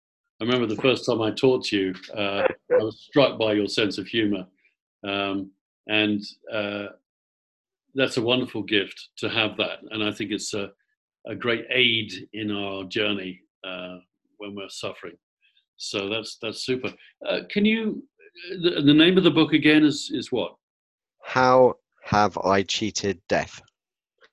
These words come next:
Speaker 1: How have I cheated
Speaker 2: Because
Speaker 1: death?
Speaker 2: that tends to be the question that anyone with a long-term chronic condition will ask themselves when they're approaching a milestone. If
Speaker 1: And
Speaker 2: death's been, I mean, I've lost, here's the, the rub, I've lost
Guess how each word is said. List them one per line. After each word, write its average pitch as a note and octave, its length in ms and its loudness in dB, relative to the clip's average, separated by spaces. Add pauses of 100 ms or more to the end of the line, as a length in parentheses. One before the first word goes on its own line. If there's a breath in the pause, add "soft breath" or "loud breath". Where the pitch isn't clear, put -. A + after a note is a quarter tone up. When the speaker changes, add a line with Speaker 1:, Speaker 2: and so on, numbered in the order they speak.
(140)
Speaker 1:
How G#2+ 140 -8
have G#2+ 120 -6
I G#2+ 100 -6
cheated G2 320 -10
Speaker 2:
Because C3+ 240 0
Speaker 1:
death? - 180 2 (240)
Speaker 2:
that D#3 240 0
tends C#3+ 180 0
to C#3 80 2
be C3 60 6
the B2 120 2
question A2+ 400 0
that A2 140 2
anyone A2 540 4
with A2 140 2
a A2 60 6
long-term A2+ 560 4
chronic G2+ 320 0
condition G2 380 0
will G#2 120 4
ask G2+ 200 4
themselves G2 500 0 (580 soft breath)
when A2+ 120 2
they're G#2+ 120 6
approaching G#2 420 2
a G2+ 60 2
milestone. F#2+ 580 0 (960)
If A2+ 280 4
Speaker 1:
And - 80 -4
Speaker 2:
death's - 340 0
been, G2+ 480 2
I - 40 0
mean, A#2 100 4
I've A#2+ 140 4
lost, - 440 2 (220)
here's B2 240 2
the, G2+ 140 -6 (160)
the G2 80 -4
rub, F#2+ 260 4
I've G#2 140 4
lost - 360 2